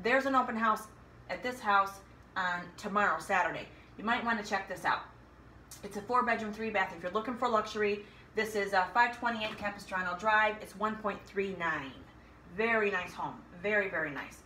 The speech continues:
Then we have another one. It's a open house on Sunday. This is five ninety-nine. It's a three two. That's over on, uh, Toga-, Tocobaga Lane, and that's in the three four two seven five. Hope I didn't butcher that.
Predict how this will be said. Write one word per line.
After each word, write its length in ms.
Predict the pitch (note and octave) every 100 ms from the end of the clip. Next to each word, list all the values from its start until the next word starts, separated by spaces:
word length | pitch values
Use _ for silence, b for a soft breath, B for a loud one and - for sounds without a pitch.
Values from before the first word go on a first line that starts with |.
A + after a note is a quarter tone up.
| B B B B
Then 140 | G#3 A3
we 80 | G#3
have 160 | -
another 280 | F#3+ B3 C#4+
one. 380 | C#4 C4+ C4+ C4
It's 300 | - F#3 -
a 380 | F3 E3+ E3 E3+ - - - - - -
open 220 | A3 A3
house 220 | G#3+ G#3 -
on 160 | F#3 F3+
Sunday. 580 | C4+ C4 B3+ B3+ B3+ - - G#3
This 140 | -
is 100 | -
five 240 | G#3+ A3
ninety-nine. 480 | A#3 A#3 A3+ A3 A3+ -
It's 140 | -
a 40 |
three 260 | - G3 F#3+
two. 340 | - C4 B3+ A3
That's 180 | E3+ G3
over 220 | G3 F#3
on, 120 | F3 F3 B B B B -
uh, 180 | E3+ E3+
Toga-, 340 | F3+ F3+ F3+ - - - -
Tocobaga 680 | A#3 G#3+ B3 G#3+ G#3+ G3+ G3
Lane, 420 | A#3+ B3+ C#4 C#4+
and 100 | F#3+
that's 200 | F#3 -
in 80 | F#3
the 80 | F3+
three 220 | - G3+
four 180 | F#3+ F3
two 160 | F3+
seven 280 | F3 E3 E3 D#3+
five. 500 | E3 E3 F3+ B3 E4+ - - -
Hope 120 | -
I 80 | -
didn't 180 | E3 -
butcher 220 | F3 E3
that. 260 | E3 E3+